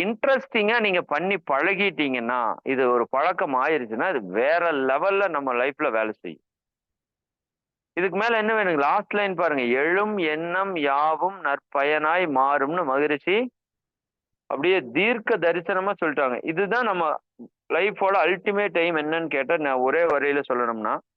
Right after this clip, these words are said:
"எழும் எண்ணம் யாவும் நற்பயனாய் மாறணும்", அவ்வளவுதான். எண்ணம் நல்லதாயிருச்சுன்னா சொல்லு நல்லதா தான் இருக்கும், செயல் நல்லதா தான் இருக்கும்.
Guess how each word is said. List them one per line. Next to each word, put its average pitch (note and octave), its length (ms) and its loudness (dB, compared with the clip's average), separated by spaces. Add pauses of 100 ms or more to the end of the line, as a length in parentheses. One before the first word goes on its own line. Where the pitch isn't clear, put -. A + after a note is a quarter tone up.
(340)
"எழும் G3+ 380 2 (120)
எண்ணம் F#3 340 0
யாவும் E3 480 2
நற்பயனாய் D3+ 640 -2 (100)
மாறணும்", A#2+ 360 0
அவ்வளவுதான். A#2+ 420 2 (1800)
எண்ணம் G#3+ 420 0
நல்லதாயிருச்சுன்னா F#3 800 0 (340)
சொல்லு G#3 260 2
நல்லதா F#3 380 2
தான் F3+ 240 2
இருக்கும், E3 320 0 (720)
செயல் F#3+ 300 2
நல்லதா F3+ 440 0
தான் F#3 160 2
இருக்கும். D#3 340 -2